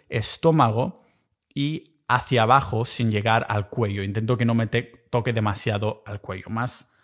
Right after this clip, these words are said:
torso hacia abajo, ¿de acuerdo? Y muchas veces lo hago por detrás, por la espalda, que es una superficie mucho más grande.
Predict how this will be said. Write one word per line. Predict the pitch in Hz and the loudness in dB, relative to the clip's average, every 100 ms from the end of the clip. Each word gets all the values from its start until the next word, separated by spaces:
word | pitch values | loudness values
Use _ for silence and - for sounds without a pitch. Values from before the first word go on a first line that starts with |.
| _ - | _ 0
torso | 139 131 - 113 | 2 4 4 2
hacia | - 123 | 4 6
abajo, | 147 170 208 - - _ | 6 4 2 -2 -6 _
¿de | - | -6
acuerdo? | 110 123 156 | 0 0 2
Y | 139 | 2
muchas | 127 127 117 | 2 2 0
veces | 117 131 120 | 0 -2 0
lo | 107 | 2
hago | 107 127 - - - | 4 2 -2 -8 4
por | 123 120 | 4 4
detrás, | 113 98 98 - | 0 -2 -4 -6
por | - | -4
la | 110 | -2
espalda, | 104 - 135 127 120 | 0 4 4 4 2
que | 110 | 0
es | |
una | 110 104 | -2 -2
superficie | - 131 113 107 120 113 113 110 _ _ _ | -4 -4 -2 -2 -2 0 -2 -4 _ _ _
mucho | 135 143 120 | 4 4 4
más | 107 101 | 2 2
grande. | 101 101 - | -4 -6 -10